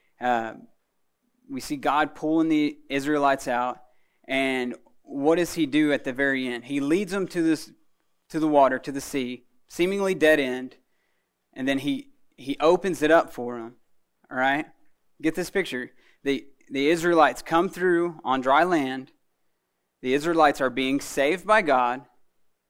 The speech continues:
through dry land. And then what happens? The people that are following, the wicked, the corrupt, the oppressing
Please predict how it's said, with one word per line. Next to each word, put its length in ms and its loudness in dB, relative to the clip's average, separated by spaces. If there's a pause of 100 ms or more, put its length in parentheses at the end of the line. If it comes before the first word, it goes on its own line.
(640)
through 200 -4
dry 260 6
land. 440 0
And 140 -4
then 100 -2
what 160 4
happens? 360 2
The 80 -12
people 360 -6
that 120 2
are 80 2
following, 580 4 (320)
the 100 -4
wicked, 520 0 (420)
the 160 -4
corrupt, 540 2
the 340 -4
oppressing 840 2